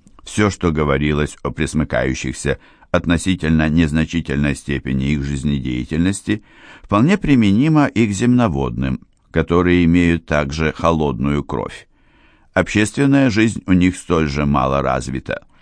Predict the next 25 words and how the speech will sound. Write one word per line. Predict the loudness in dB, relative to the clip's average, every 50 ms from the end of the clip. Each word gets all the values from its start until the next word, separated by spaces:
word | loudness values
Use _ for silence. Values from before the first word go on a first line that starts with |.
| _ _ _ -20 -20 -20
Впрочем, | -12 -4 0 2 2 2 2 0 0 0 0 0
забота | 0 0 0 0 0 0 0 -2 -4
о | -2
потомстве | -4 -4 -2 0 0 0 0 0 -2 -2 -2 0
у | 2 2
них | 2 4 2 2 0
заметна | 0 0 0 2 2 0 0 0 0
несколько | 0 2 2 0 0 -2 -4 -6 -6 -4 -4 -4
более, | -4 -4 -4 -6 -6 -6 -6 -6 -6 -6 -6 -8 -10 -16 _ _ _ _
чем | -6 -2 0 0 0 0 -2 -6
у | -4
пресмыкающихся. | -2 -2 -2 -2 -2 -4 -4 -4 -4 -4 -4 -4 -6 -8 -10 -10 -12 -10 -8 -10 -10 -10 -12 _ -20 -20 -20 -20 -20 _ -20 -10 _
Большинство | -2 -2 0 0 0 -2 -2 -2 -4 -4 0 0 0 2 2
амфибий | 2 0 0 0 -2 -4 -4 -2 -2 -2 -2 -2 -4 -10 _ _ _ _ _ _ _ -2
ведут | 0 2 2 2 2 0 -2 -2 -4 -2
ночной | -2 -2 -2 -2 -4 -2 0 2 2 2
образ | 0 0 0 -2 -2 -2 -2
жизни, | -4 -4 -4 -4 -4 -4 -4 -4 -4 -6 _ _ _ _ _ _ _ _
начиная | -2 0 0 0 0 2 2 2 2 2 2 0 -2
с | -4
заката | -2 -2 0 0 0 0 -2 -2 0 -2 -4 -4
солнца | -4 -4 -4 -2 -2 -2 -4 -4 -2 -2 -2 -2 -2 -4 -2
и | -2 -2
до | 0 0 -2
утра. | -2 -2 -4 -6 -6 -6 -6 -8